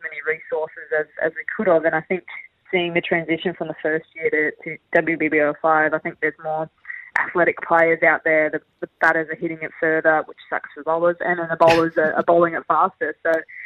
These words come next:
um, yeah, at the moment, seeing that there's consistent scores over one fifty increasing each year kind of shows where the game's going. Um, and for me, it's obviously nice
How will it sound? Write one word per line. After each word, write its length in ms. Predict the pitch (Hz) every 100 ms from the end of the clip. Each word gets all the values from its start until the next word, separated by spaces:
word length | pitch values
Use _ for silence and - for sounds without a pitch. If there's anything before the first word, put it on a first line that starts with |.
| - -
um, 300 | 175 170 170 - -
yeah, 200 | 202 185
at 80 | 208
the 80 |
moment, 360 | 180 170 170 165 _
seeing 140 | 165 160
that 120 | 156
there's 160 | 156 156 -
consistent 500 | 185 - 175 170 -
scores 260 | - 165 160
over 220 | 170 165 156
one 140 | 160 -
fifty 440 | 165 - 160 151 151 -
increasing 520 | 156 - 175 170 -
each 300 | 156 151 _
year 160 | 170 165
kind 220 | 165 165
of 60 | 160
shows 260 | 165 160 160 - _
where 100 | 175
the 80 | 170
game's 300 | 165 165 165 -
going. 340 | 160 170 240 269 170
Um, 260 | 170 160 160 _ _ _ _ -
and 120 | 190
for 100 | 190
me, 160 | 175 175
it's 140 | 156
obviously 380 | 170 170 165 170
nice 260 | 156 151